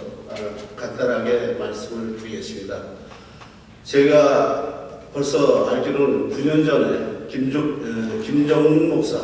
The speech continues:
초대 목사님이 목사회를 조직해가지고 오늘 부대까지 이렇게 아무 일 없이 참 은혜스럽게 교계의, 에, 발전을 위해서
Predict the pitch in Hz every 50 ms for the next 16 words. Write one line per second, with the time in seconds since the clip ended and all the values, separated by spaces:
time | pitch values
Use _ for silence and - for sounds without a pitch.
0 | - - - - - - - - - - - - - - - - - - - -
1 | - - - - - - - - - - 127 131 123 156 143 135 131 135 135 139
2 | 156 160 - - - - - 131 131 127 - - 131 127 127 123 123 123 123 123
3 | 117 113 - - 117 113 113 113 - 113 110 113 113 110 110 113 110 104 101 110
4 | 120 120 123 120 117 120 123 - - - - - - - - - - - - 131
5 | 143 147 143 143 139 139 135 131 135 127 135 135 - 117 113 113 113 - - -
6 | - 120 123 143 147 147 151 156 147 127 - - - - - - - - 135 131
7 | 123 127 - - - - 131 131 147 147 151 - 127 127 123 - - - - 123
8 | 120 - - - - - - - - - - - 139 127 127 127 131 127 127 127
9 | 143 147 147 - - - - - - - - - - - - - - - - -
10 | - 107 110 107 104 104 101 104 - - - 113 110 110 - 131 127 127 123 120
11 | 113 - 113 - 117 - - - - - -